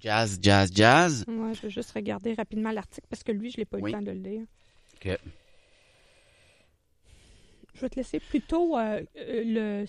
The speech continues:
Speaker 2: tu,
Speaker 1: Co-,
Speaker 2: tu
Speaker 1: ben,
Speaker 2: connais,
Speaker 1: d-, dans
Speaker 2: tu
Speaker 1: le
Speaker 2: connais
Speaker 1: sens
Speaker 2: le
Speaker 1: que
Speaker 2: Hydro,
Speaker 1: tu
Speaker 2: tu
Speaker 1: vas
Speaker 2: connais
Speaker 1: voir que c'est, c'est facile de surfer là-dessus parce que, euh,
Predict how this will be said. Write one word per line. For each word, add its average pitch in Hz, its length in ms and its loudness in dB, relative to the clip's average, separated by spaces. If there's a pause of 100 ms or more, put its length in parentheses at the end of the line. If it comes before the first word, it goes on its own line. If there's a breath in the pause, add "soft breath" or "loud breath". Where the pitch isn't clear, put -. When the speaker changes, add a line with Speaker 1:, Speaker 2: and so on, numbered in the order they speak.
(240)
Speaker 2:
tu, - 80 -8
Speaker 1:
Co-, 160 80 2
Speaker 2:
tu - 80 2
Speaker 1:
ben, 143 160 10
Speaker 2:
connais, 294 180 4
Speaker 1:
d-, - 80 2
dans 151 180 12
Speaker 2:
tu 147 80 6
Speaker 1:
le 349 40 6
Speaker 2:
connais - 120 8
Speaker 1:
sens 226 120 4
Speaker 2:
le 392 40 2
Speaker 1:
que - 300 10
Speaker 2:
Hydro, 359 260 0
Speaker 1:
tu 302 80 0
Speaker 2:
tu 143 60 2
Speaker 1:
vas 147 80 12
Speaker 2:
connais 143 120 10
Speaker 1:
voir 175 300 10
que 151 80 -4
c'est, - 160 -8
c'est - 140 -2
facile 170 380 4
de 202 40 2
surfer 143 380 4
là-dessus 135 400 4
parce - 300 4
que, - 100 4
euh, 101 1080 8